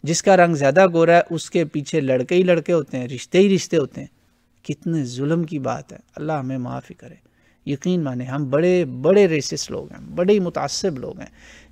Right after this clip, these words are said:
जिस कौम में इस तरह का तासुब पाया जाता हो कि वो रंग गोरे को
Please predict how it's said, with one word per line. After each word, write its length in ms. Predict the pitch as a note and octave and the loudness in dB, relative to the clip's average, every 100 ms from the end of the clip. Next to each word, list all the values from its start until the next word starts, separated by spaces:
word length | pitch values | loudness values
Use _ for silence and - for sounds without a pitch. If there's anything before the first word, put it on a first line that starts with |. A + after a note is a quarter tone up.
| C#3 | -6
जिस 360 | C#3 G#3 - | -2 -2 -2
कौम 380 | - - E3+ G#3 | -6 0 2 2
में 120 | G3+ | 2
इस 160 | G#3 F3 | -2 -2
तरह 140 | A3+ | 0
का 120 | G#3 F3+ | 2 2
तासुब 440 | D#3+ C#3+ - F3 | 2 -2 -4 -4
पाया 240 | D3 C#3 | 0 0
जाता 280 | D3 B2+ - | 0 -4 -2
हो 160 | C3 B2+ | -4 -4
कि 120 | D#3 | -8
वो 460 | C3+ D3+ F3 F3+ F3+ - _ - | -6 -2 0 0 -4 -16 _ -10
रंग 540 | D3 C3 C#3+ F3+ G3 E3 - - | -8 -2 2 2 2 -2 -10 -16
गोरे 480 | D3+ D3+ E3 F3+ G3 | -6 2 6 8 6
को 500 | F#3+ F#3+ G3 G3 F#3+ | 6 6 6 6 4